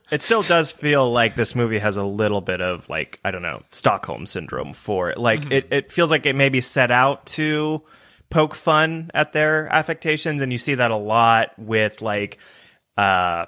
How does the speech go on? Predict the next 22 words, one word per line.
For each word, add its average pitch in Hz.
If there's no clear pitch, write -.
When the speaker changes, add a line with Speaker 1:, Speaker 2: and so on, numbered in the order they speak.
Speaker 1:
Mister 117
Elton 180
has 180
a 156
lot 165
of 170
that 170
vibe, 180
I 180
think. 127
Speaker 2:
Mm-hmm. -
Speaker 1:
Um, 107
it's 113
partially 131
helped 120
by 110
how 117
ridiculous 101
all 98
the 98
clothes 110
are. 165